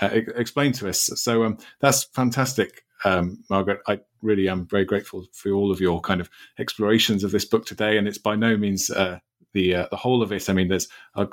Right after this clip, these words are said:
a great deal more all the way through the book, uh, also including, uh, information about the, uh, or, or kind of insights into the state's responses, the state's repurposings of images and, and attempts to control images, including buying up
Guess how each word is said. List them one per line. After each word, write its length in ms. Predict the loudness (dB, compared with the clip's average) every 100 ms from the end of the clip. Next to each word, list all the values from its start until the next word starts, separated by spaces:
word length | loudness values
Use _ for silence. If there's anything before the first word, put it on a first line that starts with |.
| -4
a 80 | 0
great 240 | 0 2
deal 160 | 0 0
more 240 | 0 0
all 120 | 2
the 60 | 0
way 160 | -2
through 220 | 0 2 2
the 80 |
book, 320 | 0 -2 0 -2
uh, 180 | -2 0
also 220 | 0 0
including, 460 | -2 2 4 4 -2 _ _ _ _ -6
uh, 180 | -6 -6 -4
information 480 | -4 0 2 2 2
about 240 | 0 -2 -4
the, 180 | -14 -12
uh, 60 | -10
or, 200 | -8 -4
or 80 | -2
kind 180 | 0 0
of 60 |
insights 400 | 0 0 -2 -2
into 180 | -6 -6
the 100 | -8
state's 560 | 0 0 0 -4 -10 -4
responses, 520 | -2 0 -2 -2 -4
the 80 | -4
state's 360 | -2 -2 0
repurposings 760 | -4 0 0 0 -2 0 0 -2
of 120 | -2
images 480 | 0 0 0 -2 0
and, 140 | -4 -6 -18 _
and 160 | -4 -4
attempts 420 | 0 2 2 0
to 80 | -2
control 400 | -2 0 2 2
images, 400 | 0 0 -2 -4
including 500 | -10 2 2 2 -2 -10 _ -2
buying 340 | 0 0 0
up 240 | -2 -2